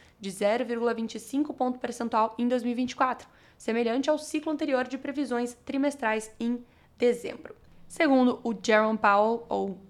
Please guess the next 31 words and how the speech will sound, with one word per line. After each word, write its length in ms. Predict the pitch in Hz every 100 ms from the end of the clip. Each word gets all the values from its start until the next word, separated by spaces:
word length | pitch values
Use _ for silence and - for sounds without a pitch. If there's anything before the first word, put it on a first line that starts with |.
| - 180
Jay 200 | 185 208
Powell, 520 | 208 220 196 208 226 - _ _ _
para 180 | 208 202
os 100 | 196
íntimos, 420 | 190 - 226 - - - - _
o 140 | 285 285
Fed 560 | - 277 330 214 - - - - - -
tá 440 | - 226 262 285 -
mantendo 580 | 254 302 262 254 302 349
o 40 |
ritmo 380 | 240 233 - 320
com 180 | 302 254
que 120 | 254
reduz 300 | 233 202 202
o 40 |
seu 140 | 196 208
balanço 320 | 208 196 196
patrimonial, 800 | 214 208 214 226 294 247 302 - - _
mas 560 | 262 254 440 - - - _ _ _ _ -
deve 260 | 220 220 320
ser 220 | 311 262
apropriado 480 | 285 294 294 247 254
diminuir 520 | 269 294 359 285 277
aí 200 | 240 226
esse 300 | 233 233 233
ritmo 340 | 202 - 240
de 100 | 208
desmontagem 1500 | 196 185 233 285 269 254 254 240 - - 214 214 247 240 262 247 - - -
muito 440 | 214 240 285 302 277
em 120 | 269
breve. 600 | 214 214 202 196 - -